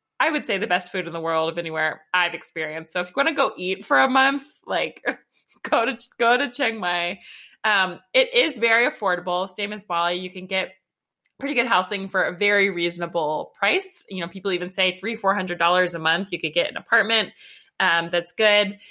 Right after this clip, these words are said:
You can rent a scooter if you want. It's a little bit more walkable than Bali is, um, but there are tons of co-working spaces, tons of cafes. There are tons of, like, networking events for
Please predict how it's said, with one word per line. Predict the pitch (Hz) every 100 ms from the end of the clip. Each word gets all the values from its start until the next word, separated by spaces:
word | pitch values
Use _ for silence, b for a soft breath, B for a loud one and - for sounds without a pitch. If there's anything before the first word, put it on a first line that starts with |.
| B B
You | 202 202
can | 214 175 175
rent | 240 233
a |
scooter | - 220 214
if | 208
you | 202
want. | 190 190 190 - 190
It's | -
a |
little | 202 214
bit | 202 196
more | 185 170
walkable | 160 170 - 214 226 220 214
than | 220
Bali | 208 208 208 214 214
is, | 214 214 208 - -
um, | 185 175 185
but | 180
there | 190 -
are | 277 269
tons | 269 226 220
of | 214 -
co-working | 202 208 208 202
spaces, | 202 196 190 - 196 196 -
tons | 214 208
of | -
cafes. | 202 196 185 180 180 180 180 -
There | 190 -
are | 202 202
tons | 196 220 240 247
of, | 220
like, | 196 190
networking | 180 180 180 185 190 185
events | 175 175 175 185 -
for | - 170 170 160 175